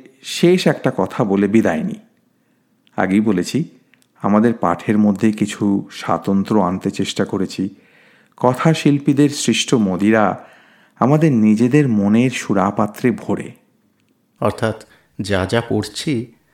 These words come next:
Speaker 2: তা আমাদের নিজেদের মনে যে অনুভূতি জাগিয়ে তুলেছে, তারই অনুরণন সুধী শ্রোতাদের মনে পৌঁছে দেওয়াই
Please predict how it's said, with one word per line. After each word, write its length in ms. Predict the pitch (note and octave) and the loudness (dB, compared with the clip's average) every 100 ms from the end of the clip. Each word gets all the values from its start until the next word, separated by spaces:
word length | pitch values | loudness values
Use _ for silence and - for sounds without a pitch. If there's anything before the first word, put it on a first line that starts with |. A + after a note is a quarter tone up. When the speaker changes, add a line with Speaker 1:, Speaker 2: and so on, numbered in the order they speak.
| - | -4
Speaker 2:
তা 100 | D3+ | 0
আমাদের 340 | C#3 D3+ F3 | 0 0 0
নিজেদের 540 | C3+ B2+ C3 D3+ E3 C#3+ | 0 0 0 0 0 0
মনে 260 | C#3 C#3+ | 0 -2
যে 160 | C3+ C#3 | 0 -2
অনুভূতি 540 | A#2 A#2+ A2 C#3+ C#3+ | 0 -2 -2 -2 -2
জাগিয়ে 360 | A2+ G2+ G2 A2+ | 0 -2 -2 -6
তুলেছে, 480 | - C3+ C3 F3+ G#3 - _ _ _ _ _ _ - | -4 -4 -4 -6 -8 -12 _ _ _ _ _ _ -4
তারই 340 | G2 G2+ F3+ | -2 0 0
অনুরণন 680 | C#3 A#2+ C3 D3 D#3+ A#2 G#2+ | 0 -2 0 0 0 -2 -6
সুধী 360 | - C3 C3 D3 | -8 -8 -4 -4
শ্রোতাদের 520 | D3 B2 B2+ B2+ B2+ | -4 -4 -4 -2 -2
মনে 280 | A2+ A2 B2 | -2 -4 -4
পৌঁছে 400 | G2+ G2 - A#2 | -6 -8 -6 -4
দেওয়াই 400 | B2+ D3 D3 | -2 0 -2